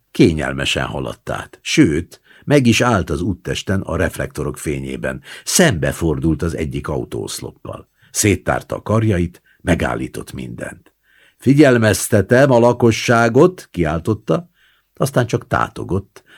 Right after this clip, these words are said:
mert a folytatást elnyelték a mellette elzúgó autók. És az illető megbüntette őket. Sorra a tetejükre ütött a tenyerével,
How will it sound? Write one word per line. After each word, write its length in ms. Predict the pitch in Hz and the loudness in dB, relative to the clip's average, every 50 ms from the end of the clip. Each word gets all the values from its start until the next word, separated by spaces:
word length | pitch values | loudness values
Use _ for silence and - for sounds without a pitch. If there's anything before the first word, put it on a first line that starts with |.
| _ _ | _ _
mert 240 | - 80 85 - - | -4 -4 -4 -2 -4
a 60 | 92 | -6
folytatást 680 | - - - 95 73 69 - 64 - - 71 71 - - | -4 0 2 2 2 0 -4 -6 -4 -4 -4 -4 -4 -6
elnyelték 760 | - - 85 76 69 69 64 57 60 62 - 80 78 69 - | -6 -4 -4 -4 -4 -4 -6 -6 -8 -8 -8 -8 -8 -8 -8
a 60 | 69 | -8
mellette 580 | 67 71 73 64 57 55 57 57 - - - - | -6 -6 -4 -6 -6 -6 -8 -10 -10 -10 -10 -8
elzúgó 640 | - 69 62 58 55 53 58 55 - - - - | -8 -8 -10 -10 -10 -12 -12 -12 -10 -10 -12 -12
autók. 520 | - - - - - - - - - _ _ _ _ _ _ _ _ _ _ | -12 -16 -16 -18 -18 -20 -20 -20 -20 _ _ _ _ _ _ _ _ _ _
És 220 | _ - 113 92 90 | _ 0 2 2 2
az 120 | 87 98 | 4 4
illető 420 | 151 160 143 110 95 - 107 104 | 4 4 4 2 2 2 2 2
megbüntette 760 | 98 95 78 64 - 57 55 - - - - _ - 64 - - | 4 2 0 -2 -4 -8 -10 -10 -12 -14 -14 _ -10 -10 -8 -8
őket. 420 | - - - - 78 76 - - - - - - | -8 -10 -6 -6 -6 -6 -8 -10 -18 -18 -14 -6
Sorra 500 | - - - 185 190 160 98 80 104 117 | 0 4 6 8 8 8 6 4 2 2
a 200 | - - 113 110 | 2 0 -2 0
tetejükre 640 | - 160 127 - - 82 76 73 69 - - 69 | 2 2 2 2 2 0 0 0 -2 -4 -6 -4
ütött 340 | 76 107 92 - 76 69 - | -2 -2 -2 -2 -4 -6 -8
a 80 | - - | -8 -4
tenyerével, 680 | - 78 73 71 69 67 76 76 73 71 80 95 95 | -2 -2 -2 -2 -2 -2 -2 -2 -2 0 0 -2 -2